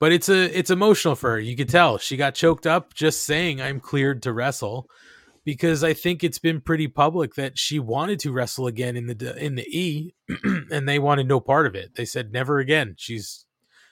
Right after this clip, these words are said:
she's too much of a risk." And if there's one thing we've seen, I guess, from A E W, it's that if there are these wrestlers who've had these problems,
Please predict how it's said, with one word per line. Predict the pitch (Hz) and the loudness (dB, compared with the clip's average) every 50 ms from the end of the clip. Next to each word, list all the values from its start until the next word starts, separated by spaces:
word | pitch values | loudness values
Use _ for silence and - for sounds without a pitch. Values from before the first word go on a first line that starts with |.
| _ _ | _ _
she's | - - 131 - | -14 -12 -10 -6
too | - 156 | -4 -4
much | 147 160 151 - | -2 -2 -2 -2
of | 156 139 | 0 0
a | 147 | 0
risk." | 147 165 165 127 - - - - _ _ _ _ _ _ _ _ _ _ _ _ _ _ _ _ _ - | 2 2 2 2 0 -4 -10 -16 _ _ _ _ _ _ _ _ _ _ _ _ _ _ _ _ _ -10
And | 143 139 | -4 -4
if | 151 143 | -2 0
there's | 175 202 196 151 143 | 2 4 4 4 4
one | 180 196 202 170 | 2 2 2 2
thing | - 214 190 196 | 2 0 2 2
we've | 202 190 - | 0 -2 -2
seen, | - - 185 202 226 220 | -2 -2 -2 -2 0 0
I | 208 180 | -2 0
guess, | 160 170 160 - | 0 0 0 0
from | - 160 156 151 | 0 -4 -4 -2
A | 160 160 | -2 -4
E | 156 156 147 | -4 -4 -2
W, | 135 160 175 175 190 160 143 135 | 0 0 0 0 0 0 0 0
it's | 135 123 - - | 0 -2 -4 -4
that | - 143 135 131 131 - _ _ | -4 -4 -2 -2 -4 -6 _ _
if | - 151 156 143 - - | -4 -2 -2 -2 -2 -4
there | 131 131 151 156 156 156 - 160 | -6 -2 -2 0 0 -2 -2 0
are | 156 165 180 175 | 0 0 2 0
these | 180 170 143 123 | 0 0 -2 0
wrestlers | 135 139 139 - - 160 156 147 - | 0 -2 -2 -2 -2 -2 -2 -2 -2
who've | - 156 131 - | -2 -4 -4 -2
had | - 131 139 143 | -4 -4 -4 -4
these | 147 180 160 - | -4 -4 -6 -6
problems, | _ - 120 110 104 104 117 135 156 165 147 - | _ -4 -2 -2 -2 -2 -4 -6 -8 -10 -10 -14